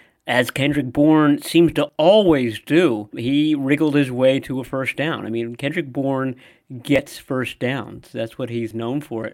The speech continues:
at this point. And in each of those plays, Jimmy Garoppolo is stepping into the teeth of that Rams defense. He's, does not have happy feet. He, he's taking these hits, and a very modest game for him, very humbling game. Going into that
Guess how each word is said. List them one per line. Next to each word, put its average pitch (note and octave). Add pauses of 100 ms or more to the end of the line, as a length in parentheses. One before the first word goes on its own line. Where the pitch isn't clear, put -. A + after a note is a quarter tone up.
at A#2
this A2
point. G#2+ (140)
And D#3+
in E3
each F#3+
of F#3+
those G3
plays, F#3
Jimmy D#3
Garoppolo D3
is C3
stepping D3
into D3
the B2 (400)
teeth G3
of C#3
that B2
Rams B2
defense. - (140)
He's, B2+
does C#3
not C#3
have D#3
happy C3+
feet. D3
He, A#2+
he's A#2
taking C#3
these A#2
hits, -
and A#2+
a C#3
very D#3
modest B2+
game B2
for A2
him, A#2
very A#2+
humbling C3
game. G2+
Going C3+
into C3
that A2+